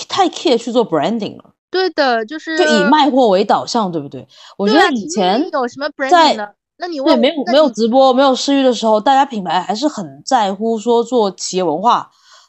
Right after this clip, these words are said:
Speaker 1: 怎么样去建立一个企业的形象。但感觉这几年就好像这些东西就被所谓的销量，然后怎么卖货，全部给取代了。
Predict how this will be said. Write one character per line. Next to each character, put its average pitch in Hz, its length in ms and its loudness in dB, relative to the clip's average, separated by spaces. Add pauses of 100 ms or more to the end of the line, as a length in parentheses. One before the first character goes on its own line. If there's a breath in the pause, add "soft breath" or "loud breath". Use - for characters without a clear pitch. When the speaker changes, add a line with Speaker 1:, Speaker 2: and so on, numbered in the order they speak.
Speaker 1:
怎 170 140 -4
么 170 60 -2
样 226 220 2
去 202 500 -6 (140)
建 220 240 0
立 185 80 0
一 180 60 0
个 170 580 2
企 - 220 -6
业 180 60 2
的 175 60 0
形 165 240 -8
象。 202 300 -2 (280 soft breath)
但 427 180 0
感 175 240 0
觉 180 160 0
这 392 180 2
几 196 220 -4
年 170 340 -2
就 349 180 2
好 170 220 -2
像 240 340 0
这 294 120 -2
些 302 120 0
东 302 200 0
西 285 200 -6
就 294 240 0
被 254 560 0 (540)
所 - 160 -2
谓 202 80 4
的 208 100 2
销 233 280 2
量， 208 340 0
然 143 80 0
后 185 140 0
怎 170 100 -8
么 135 80 -6
卖 190 240 0
货， 202 180 -2
全 185 240 -10
部 208 60 -8
给 240 140 0
取 - 180 -10
代 233 200 0
了。 - 180 -12